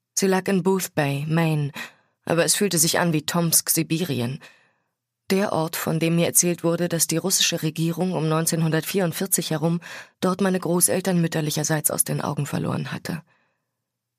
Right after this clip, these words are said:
Meine Mutter starb, als ich zehn war, so alt wie Noah jetzt.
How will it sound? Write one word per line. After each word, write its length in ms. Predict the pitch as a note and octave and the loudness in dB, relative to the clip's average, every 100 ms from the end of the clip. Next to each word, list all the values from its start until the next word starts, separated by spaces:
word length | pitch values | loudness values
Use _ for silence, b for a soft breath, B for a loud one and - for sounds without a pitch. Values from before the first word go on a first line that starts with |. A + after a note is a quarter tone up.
| _ | _
Meine 180 | - F#3 | 0 2
Mutter 280 | F#3 F#3+ G3+ | 2 2 0
starb, 360 | - F#3 F#3+ - | 0 -2 -4 -4
als 180 | D3+ | -2
ich 140 | D#3 - | -4 0
zehn 320 | - E3+ E3 | 0 2 2
war, 200 | C#3+ C#3+ B B B B B _ - | 0 -2 B B B B B _ -6
so 140 | - | -2
alt 220 | - F3 - | -2 -2 0
wie 80 | |
Noah 260 | F3+ E3+ E3+ | 2 2 2
jetzt. 460 | E3 E3 - - | 0 0 -2 -4